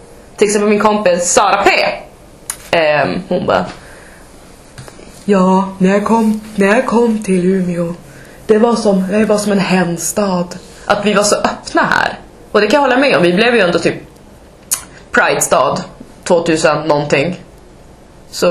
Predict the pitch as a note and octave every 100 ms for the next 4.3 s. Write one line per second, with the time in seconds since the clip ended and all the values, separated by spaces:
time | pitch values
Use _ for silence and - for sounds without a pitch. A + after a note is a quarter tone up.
0 | F3+ F#3 F3+ F3+ B3 A3+ E3+ E3 E3+ -
1 | D#3+ - - F#3 - F3+ F3+ F3+ F#3 G#3
2 | A#3+ - - - A3+ B3 E3+ D#3+ E3 -
3 | F#3 - D3 E3+ F3+ F3 A3+ B3 E3+ D#3+
4 | F3 E3+